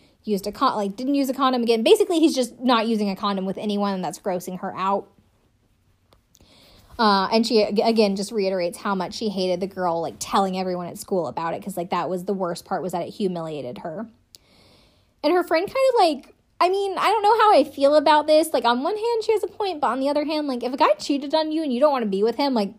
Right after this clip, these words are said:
so be it. But her friend was like, "You know, has he cheated on you recently? No? Okay, well, then it's in the past, and if he's not doing it now, then it shouldn't matter."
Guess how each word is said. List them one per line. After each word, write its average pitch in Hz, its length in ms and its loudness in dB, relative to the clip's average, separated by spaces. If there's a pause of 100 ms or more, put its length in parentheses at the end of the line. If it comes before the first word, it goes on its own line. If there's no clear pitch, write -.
so 247 300 4
be 220 220 2
it. 302 300 0 (340)
But 269 120 -2
her 269 100 4
friend 262 240 0
was 247 120 -2
like, 240 180 -2
"You 220 80 0
know, 202 100 0
has 202 180 -2
he 208 100 0
cheated 214 340 -4
on 208 140 0
you 196 100 -2
recently? 330 720 -4 (160)
No? 240 460 4
Okay, 302 200 2 (100)
well, 269 120 4
then 226 160 0
it's 220 160 -6
in 285 80 0
the 294 80 -2
past, 311 360 -4
and 254 80 -2
if 214 100 0
he's 202 140 -2
not 233 220 0
doing 285 240 0
it 269 80 0
now, 302 260 0
then 320 140 -2
it - 140 -6
shouldn't 208 340 -4
matter." 185 480 -10